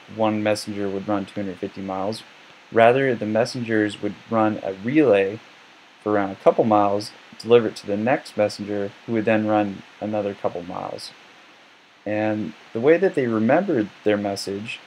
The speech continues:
was using an item called a quipu, which is a system or series of knots that would help them memorize important numbers.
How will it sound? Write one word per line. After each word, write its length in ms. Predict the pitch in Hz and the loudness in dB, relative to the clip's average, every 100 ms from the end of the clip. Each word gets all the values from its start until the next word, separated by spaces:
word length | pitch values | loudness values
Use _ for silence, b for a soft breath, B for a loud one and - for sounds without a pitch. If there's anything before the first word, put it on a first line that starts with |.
| - - - - - - - | -20 -20 -20 -20 -20 -16 -6
was 220 | 113 117 | -4 -2
using 520 | 135 139 135 127 120 - - - - | -4 -2 -2 -2 -6 -8 -20 -20 -10
an 140 | 110 | -4
item 500 | 104 113 120 120 113 - - | 2 4 4 2 -2 -8 -8
called 180 | 107 104 | -2 -2
a 60 | |
quipu, 600 | 101 - 92 - 90 98 - - - - - | -4 -10 -12 -8 -8 -8 -12 -20 -20 -20 -20
which 140 | 131 117 | -12 -6
is 100 | 113 | -6
a 60 | |
system 500 | 113 156 151 156 143 - | -4 -4 -4 -4 -4 -2
or 160 | 110 | -4
series 520 | - - 135 127 120 | -4 -6 -4 -4 -4
of 260 | - 104 104 | -4 -4 -4
knots 720 | 104 104 107 - - - - - - - - - | -6 0 0 -2 -10 -16 -16 -20 -20 -20 -20 -16
that 100 | 101 | -10
would 80 | 107 | -4
help 280 | 110 98 - | -2 -2 -4
them 260 | 95 101 | -8 -2
memorize 680 | 110 113 104 98 95 98 - - | 2 2 0 -2 -6 -8 -12 -10
important 420 | 113 - 107 101 | -10 2 2 2
numbers. 460 | 95 92 92 90 | -6 -6 -10 -14